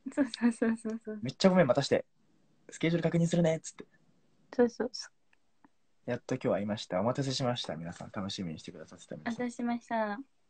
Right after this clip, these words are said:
Speaker 1: ただのテレビ電話みたいな内容。
Speaker 2: はい、ほんとすいません。こんな内容のインスタライブをこんな最後まで見てくれて、本当にありがとうございます。
Speaker 1: うん、本当に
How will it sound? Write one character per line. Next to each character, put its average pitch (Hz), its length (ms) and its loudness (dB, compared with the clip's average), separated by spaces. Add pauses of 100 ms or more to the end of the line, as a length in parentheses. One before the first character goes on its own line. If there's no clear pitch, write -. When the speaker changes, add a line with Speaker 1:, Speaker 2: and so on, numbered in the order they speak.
(800)
Speaker 1:
た 277 140 8
だ 247 100 10
の 214 120 0
テ 220 160 0
レ 226 100 4
ビ 226 140 4
電 240 200 10
話 208 120 10
み 208 160 4
た 208 140 10
い 196 60 4
な 185 80 0
内 202 280 6
容。 208 200 4
Speaker 2:
は - 840 4
い、 110 40 2
ほ 135 120 0
ん - 20 -4
と 147 80 2
す 143 60 -4
い 147 40 0
ま 135 80 2
せ 120 140 2
ん。 107 60 -4
こ 135 80 -6
ん 135 240 -2
な 135 100 0
内 135 220 2
容 135 140 4
の 131 100 2
イ - 20 2
ン 135 80 0
ス - 40 -10
タ 143 100 2
ラ 135 60 8
イ 123 60 6
ブ 110 100 -2
を - 20 0
こ 123 140 -4
ん 147 180 2
な 151 140 6
最 151 180 4
後 131 80 0
ま 110 80 0
で 104 80 -4
見 107 100 -12
て 104 80 -14
く 98 80 -12
れ 92 80 -12
て、 90 80 -16
本 95 140 -14
当 - 100 -14
に - 60 -8
あ - 60 -6
り 226 100 10
が 220 60 12
と 214 40 8
う 202 100 -2
ご 196 60 -12
ざ 214 80 -10
い 226 60 -6
ま 220 160 4
す。 - 140 -2
Speaker 1:
う - 20 2
ん、 214 40 2
本 214 60 2
当 - 60 -
に - 80 -8